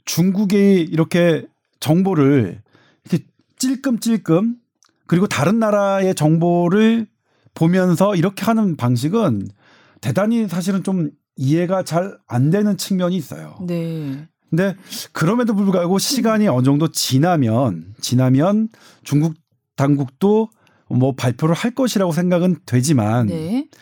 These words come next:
Speaker 1: 아무튼 이런 부분에서 아쉬움이 있고요. 그리고 이렇게 자꾸 우리가 중국 보건당국에 대해서 아쉬움을 표현한 건 이천이 년 사스 당시에서도 중국 보건당국이 발표를 한 달 이상,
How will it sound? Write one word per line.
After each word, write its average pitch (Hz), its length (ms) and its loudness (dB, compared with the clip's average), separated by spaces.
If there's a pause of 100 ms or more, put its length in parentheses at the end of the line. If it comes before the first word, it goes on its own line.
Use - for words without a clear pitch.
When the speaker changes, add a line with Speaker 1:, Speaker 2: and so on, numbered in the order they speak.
(240)
Speaker 1:
아무튼 135 480 0 (200)
이런 190 300 0
부분에서 165 500 2
아쉬움이 135 360 0
있고요. 117 220 -2
그리고 202 200 0
이렇게 196 320 0
자꾸 - 260 0
우리가 165 280 2 (320)
중국 170 380 0 (340)
보건당국에 156 640 2
대해서 135 300 0
아쉬움을 160 400 0
표현한 156 360 0
건 117 240 -2 (440)
이천이 196 480 2
년 165 200 2
사스 202 320 -2
당시에서도 151 720 0 (600)
중국 190 520 0 (160)
보건당국이 165 880 2 (240)
발표를 151 540 0 (380)
한 302 280 -2
달 285 220 -2
이상, 165 380 0